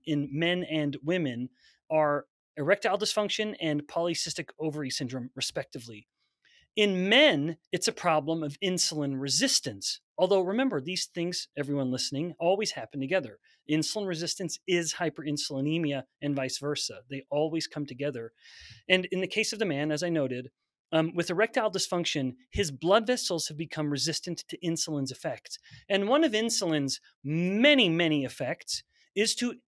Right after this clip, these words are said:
induce the production of a molecule called nitric oxide at blood vessels. And when insulin induces,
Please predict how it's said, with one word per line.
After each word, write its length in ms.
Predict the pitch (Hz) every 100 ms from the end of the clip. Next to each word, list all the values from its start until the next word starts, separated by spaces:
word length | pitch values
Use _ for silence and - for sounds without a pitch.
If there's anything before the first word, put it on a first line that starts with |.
| _ 190
induce 380 | 185 170 202
the 100 | -
production 440 | - 180 165 - 180
of 80 | 175
a 40 |
molecule 540 | 156 131 143 - 156
called 240 | 156 175 139
nitric 420 | 135 151 202 180 -
oxide 580 | 175 - - 113 104 123
at 140 | 131
blood 200 | 165 170
vessels. 460 | 147 - 113 107 - _ _ _ _ _ _ -
And 100 | 170
when 100 | 165
insulin 420 | 190 240 214 180
induces, 540 | 143 170 196 156 131